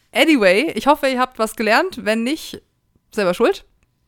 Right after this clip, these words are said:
Hört euch nochmal an die Folge, vielleicht lernt ihr dann was. In jedem Fall wünsch ich euch, weiß nicht, ob das Micha auch tut, aber bestimmt,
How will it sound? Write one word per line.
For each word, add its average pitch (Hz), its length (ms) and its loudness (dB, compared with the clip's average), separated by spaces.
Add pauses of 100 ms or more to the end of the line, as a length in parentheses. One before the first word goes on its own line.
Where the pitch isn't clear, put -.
Hört 233 160 2
euch 214 120 2
nochmal 247 260 4
an 262 60 0
die 285 60 -2
Folge, 269 240 0
vielleicht 233 160 0
lernt 202 140 0
ihr 202 80 -4
dann 185 180 2
was. 349 220 0 (1500)
In 202 140 -8
jedem 320 160 0
Fall 311 260 0
wünsch 277 380 -4
ich 339 320 0
euch, 202 320 -2
weiß 254 100 -2
nicht, 240 80 -2
ob 208 60 -8
das 185 100 -6
Micha 202 220 -2
auch 190 160 -2
tut, - 160 -8
aber - 140 -4
bestimmt, 269 440 -8